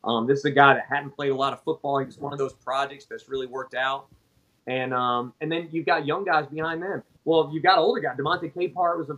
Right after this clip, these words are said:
former five-star recruit. Trey Williams, a former four-star recruit. Older guys that have been in the pipeline. And then Peter Woods, who is a freak,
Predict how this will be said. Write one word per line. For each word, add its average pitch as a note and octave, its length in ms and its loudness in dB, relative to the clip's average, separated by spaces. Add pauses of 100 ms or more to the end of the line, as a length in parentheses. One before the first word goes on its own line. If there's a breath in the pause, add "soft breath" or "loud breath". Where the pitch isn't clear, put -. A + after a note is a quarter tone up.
former D#3+ 240 -4
five-star D#3 380 -4
recruit. D#3 500 -2 (320)
Trey F3 180 2
Williams, D#3+ 400 0
a D3 60 -10
former D#3+ 280 -6
four-star D3+ 400 -2
recruit. C#3+ 560 -4
Older F3 260 10
guys D#3+ 320 6
that D#3+ 60 0
have A#2+ 60 -4
been C#3+ 100 -2
in C#3 60 -4
the C#3 60 -6
pipeline. B2+ 640 -4 (560)
And D3+ 80 0
then D3 80 0 (100)
Peter G#3 220 0
Woods, D3 500 2
who B2 460 -6
is B2 160 -4
a - 60 -2
freak, C3+ 420 4